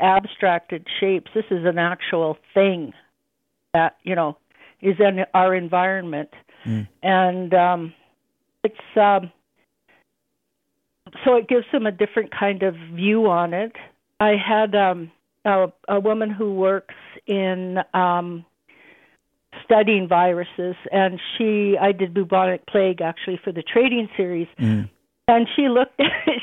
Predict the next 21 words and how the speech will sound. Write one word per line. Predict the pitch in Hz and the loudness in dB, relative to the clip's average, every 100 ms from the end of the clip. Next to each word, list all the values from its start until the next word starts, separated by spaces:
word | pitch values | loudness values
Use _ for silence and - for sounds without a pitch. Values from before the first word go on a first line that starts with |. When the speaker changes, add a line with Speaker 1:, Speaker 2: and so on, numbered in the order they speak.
| - | -2
Speaker 1:
she | 311 | 0
looked | 320 330 | 0 2
at | 277 226 | 2 2
it | 220 | -2
and | - | -4
she | 262 240 | -6 0
said, | 240 262 | 0 0
"You | |
know, | 262 | -2
that | 240 262 | 0 0
is | 277 247 | 0 -2
a | 190 | -6
really | 175 254 254 233 - | -4 -4 -2 -2 -2
accurate, | 196 208 - 208 190 175 - _ - - - _ | 0 0 -2 -4 -2 -4 -8 _ -20 -20 -20 _
um, | 208 196 190 180 | 2 4 2 -2
depiction | 208 214 233 220 - 220 170 160 - _ | -4 0 0 0 -2 0 0 -4 -14 _
of, | 196 190 185 175 - | 2 4 4 -2 -8
uh, | - 180 185 175 175 | -4 2 4 4 0
the | 180 | -2
bubonic | 180 185 190 175 - | -4 0 0 0 -6
plague | - 220 208 180 175 | -2 2 2 0 -4